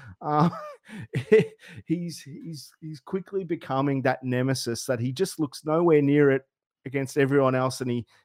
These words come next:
he just cranks it up against us, doesn't he? Um, but this is what smart and experienced players do.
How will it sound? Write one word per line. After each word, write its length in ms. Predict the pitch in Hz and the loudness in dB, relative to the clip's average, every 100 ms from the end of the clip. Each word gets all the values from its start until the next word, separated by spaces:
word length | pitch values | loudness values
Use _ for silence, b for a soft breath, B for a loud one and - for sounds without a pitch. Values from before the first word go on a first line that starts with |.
| - | -14
he 100 | 117 | -12
just 220 | 113 123 | -8 -10
cranks 400 | - 120 123 - | -2 0 0 -2
it 80 | 117 | -2
up 180 | 117 113 | -2 -2
against 420 | 107 110 107 - | -4 -4 -6 -4
us, 400 | 110 104 - - - | -4 -4 -10 -18 -12
doesn't 300 | 120 110 113 | -12 -12 -14
he? 180 | 110 110 _ _ _ _ - | -14 -16 _ _ _ _ -14
Um, 340 | 127 123 123 - b 120 - | -8 -6 -6 -10 b -20 -4
but 200 | 196 214 _ _ | -2 -2 _ _
this 160 | 226 - | -12 -8
is 160 | 247 214 | -10 -6
what 220 | 214 214 | -6 -6
smart 480 | - 185 180 202 - - | -6 -2 0 0 -2 -6
and 120 | 170 | -6
experienced 560 | 170 - 170 175 - | -6 -6 -4 -2 -6
players 360 | - 165 156 139 | -4 -2 -2 -2
do. 220 | 165 180 | -2 -2